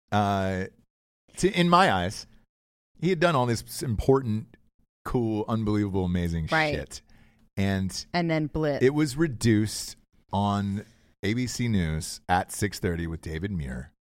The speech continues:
Speaker 1: that
Speaker 2: One
Speaker 1: cocksucker.
Speaker 2: sentence and three stock
Speaker 1: Three stock photos.
Speaker 2: photos.
Speaker 1: It was, uh, maybe a fifteen-second roll,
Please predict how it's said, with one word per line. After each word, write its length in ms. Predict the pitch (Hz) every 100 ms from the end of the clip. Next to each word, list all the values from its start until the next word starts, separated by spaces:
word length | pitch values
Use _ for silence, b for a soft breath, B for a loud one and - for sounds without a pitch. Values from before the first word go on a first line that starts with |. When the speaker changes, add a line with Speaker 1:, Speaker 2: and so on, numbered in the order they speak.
| -
Speaker 1:
that 160 | 156 165
Speaker 2:
One 140 | 165
Speaker 1:
cocksucker. 520 | 175 - - 180 165
Speaker 2:
sentence 760 | 170 156 185 - - - - - -
and 260 | 165 156 156
three 640 | - - 160 156 151 151
stock 200 | 147 - 127
Speaker 1:
Three 100 | 131
stock 260 | - 107 90
photos. 340 | 104 82 82
Speaker 2:
photos. 40 | -
Speaker 1:
It 60 |
was, 220 | 110 104
uh, 560 | 107 107 107 104 104 110
maybe 240 | 117 120 117
a 20 |
fifteen-second 1040 | - 143 127 - 123 110 - 117 101 101
roll, 400 | 87 90 85 90